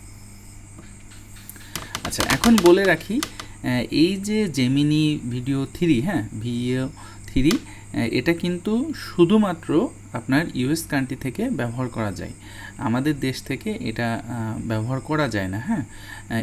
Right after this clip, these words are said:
এই জন্য আমাদেরকে কিন্তু, আহ, ভিপিএনের হেল্প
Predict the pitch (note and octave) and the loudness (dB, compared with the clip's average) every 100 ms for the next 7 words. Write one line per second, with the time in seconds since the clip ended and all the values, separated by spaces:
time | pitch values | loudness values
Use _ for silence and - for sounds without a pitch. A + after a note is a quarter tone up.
0 | - C3+ D3+ F3 A3 C#4+ C#3+ A#2 A#2+ B2 | -2 -2 0 2 2 0 0 -2 0 -2
1 | B2+ D3 D#3 D#3+ - - - - - A2+ | -2 -4 -2 -2 -4 -6 -10 -16 -10 -4
2 | A2+ G#2+ A2+ A#2 C#3+ D3+ E3 G3 E3+ B2 | -2 -2 -2 -2 0 2 2 -2 -4 2
3 | C#3 | 4